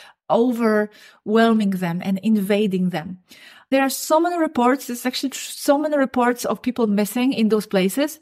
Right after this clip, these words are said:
And they, when the people disappear, they just simply disappear from this plane. So I'm just mentioning this as a cu-, curiosity, but also as a sort of a warning, because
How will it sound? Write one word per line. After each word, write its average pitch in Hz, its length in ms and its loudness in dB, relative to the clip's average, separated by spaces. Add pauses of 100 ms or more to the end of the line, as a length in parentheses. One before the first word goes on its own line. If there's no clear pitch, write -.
And 220 520 2
they, 214 120 4
when 254 160 2
the 269 60 2
people 294 240 -2
disappear, 247 640 2 (200)
they 226 200 4
just 220 200 -2
simply 247 520 0 (180)
disappear 214 580 2
from 185 260 0
this 185 180 -6
plane. 185 420 -4 (360)
So 202 360 2
I'm 214 140 2
just 247 220 2
mentioning 262 580 2
this 277 280 2
as 214 180 -2
a 214 60 -2
cu-, 208 280 -4
curiosity, 226 680 2
but 247 180 -2
also 196 640 0
as 180 380 -4
a 180 160 -6
sort - 280 -4
of 254 100 -4
a 247 60 2
warning, 226 480 2
because 202 440 -2